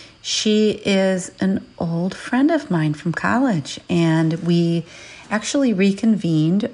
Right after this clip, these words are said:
over Mystical Sisterhood. She came back into my life, and I learned a little bit about what she's up to. Steph, throughout her life, had worked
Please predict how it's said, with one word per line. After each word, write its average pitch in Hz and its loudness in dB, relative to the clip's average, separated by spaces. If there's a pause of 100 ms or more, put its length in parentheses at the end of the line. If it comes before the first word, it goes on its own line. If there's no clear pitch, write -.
over 165 0 (100)
Mystical 302 -2
Sisterhood. 214 -2 (520)
She - -10
came 196 2
back 196 0
into 175 -2
my 170 2
life, 151 0 (100)
and 170 2
I 165 0
learned 165 0
a - -6
little 196 0
bit 180 0
about 156 -2
what - -6
she's 151 -6
up 151 -4
to. 143 -4 (500)
Steph, 214 -2 (800)
throughout 185 0
her 170 -2
life, 202 0
had 156 -4
worked 160 -2